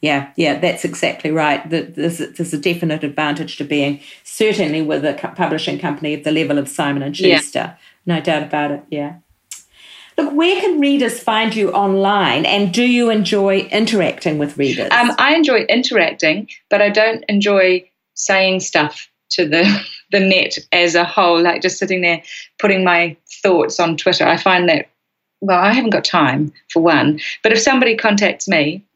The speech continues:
Speaker 2: I will always contact them back, because I, I think that's wonderful. So yes, I really enjoy interacting, but I don't enjoy the one-sided, n-, you know, notion of, "Hi, this is my thought for right now." I hate it, actually. <laughs> I really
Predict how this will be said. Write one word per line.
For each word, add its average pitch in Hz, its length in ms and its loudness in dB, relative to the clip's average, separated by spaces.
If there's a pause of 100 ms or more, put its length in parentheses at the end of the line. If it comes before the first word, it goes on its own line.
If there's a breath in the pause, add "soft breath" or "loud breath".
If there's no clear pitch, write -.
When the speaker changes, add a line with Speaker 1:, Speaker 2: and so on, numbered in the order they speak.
(180)
Speaker 2:
I 202 120 2
will 190 160 0
always 175 300 4
contact 165 320 -2
them 151 120 0
back, - 220 0
because 175 240 -2
I, 175 180 2 (140)
I 180 160 2
think 165 200 -4
that's 151 200 -2
wonderful. 151 500 0 (420 loud breath)
So 208 180 2
yes, 202 320 4
I 190 40 4
really 226 260 2
enjoy 233 280 2
interacting, 202 520 2
but 247 120 2
I 190 80 2
don't 202 260 2
enjoy 190 400 2
the 170 120 0
one-sided, 170 760 2 (640)
n-, 185 280 -2 (400)
you 190 160 2
know, 170 120 4
notion 170 420 2
of, 156 220 -2 (1040 loud breath)
"Hi, 320 500 2
this - 180 -2
is 226 140 -4
my 226 120 2
thought 320 260 0
for 160 140 0
right 156 240 2
now." 151 380 0
I 208 140 4
hate 254 280 2
it, - 160 0
actually. 175 420 2 (160)
<laughs> - 140 -4
I 311 200 2
really 285 300 2